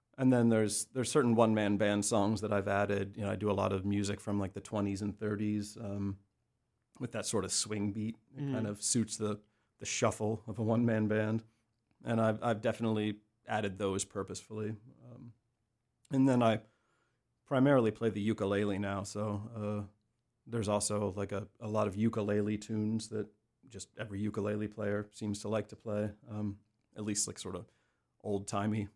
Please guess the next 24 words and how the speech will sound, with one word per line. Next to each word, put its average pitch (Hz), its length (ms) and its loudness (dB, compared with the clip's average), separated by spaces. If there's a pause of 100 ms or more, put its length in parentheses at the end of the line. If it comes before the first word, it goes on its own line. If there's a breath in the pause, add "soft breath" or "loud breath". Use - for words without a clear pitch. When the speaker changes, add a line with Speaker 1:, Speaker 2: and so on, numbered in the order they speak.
Speaker 1:
ukulele 110 440 -6
players. 110 420 -12 (920)
So 117 200 0
I've 104 120 0
added 98 240 -2
those 104 240 -10
as 110 120 -14
well. 110 240 -6 (1900)
Speaker 2:
I 165 40 0
didn't 180 120 2
realize 160 180 4
it 139 60 2
was 131 100 0
old-time 139 520 0 (200)
ukulele 143 440 0
music. 123 460 -6
Speaker 1:
It's 151 180 -4
not 160 180 8
old-time 127 480 4
in 110 60 4
the 110 80 4
sense 117 360 2
of, 104 100 -2
like, 101 280 0